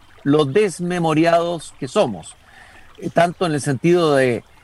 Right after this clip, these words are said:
olvidar nuestro patrimonio cultural, nuestro patrimonio tangible e intangible.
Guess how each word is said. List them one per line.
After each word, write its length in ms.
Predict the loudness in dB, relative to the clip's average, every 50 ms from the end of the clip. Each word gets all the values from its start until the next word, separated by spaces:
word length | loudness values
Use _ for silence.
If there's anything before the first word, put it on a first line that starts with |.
| -20 -12 -4 -2
olvidar 600 | 0 2 2 2 4 4 4 4 4 4 2 0
nuestro 360 | -2 -4 -6 -4 -4 -2 0
patrimonio 480 | 0 0 0 0 -2 -4 -4 -4 -4 -2
cultural, 560 | -2 -4 -2 0 2 4 4 4 4 2 0
nuestro 240 | -4 -6 -4 -4 -2
patrimonio 420 | -2 -2 -2 -2 0 0 0 0
tangible 880 | 0 0 -2 0 -2 -2 -2 -2 0 0 2 2 2 0 0 0 -2 -2 -2
e 120 | 0 0
intangible. 1080 | 2 0 0 0 0 0 0 -2 -6 -8 -4 -2 0 0 0 0 -2 -2 -2 -2 -4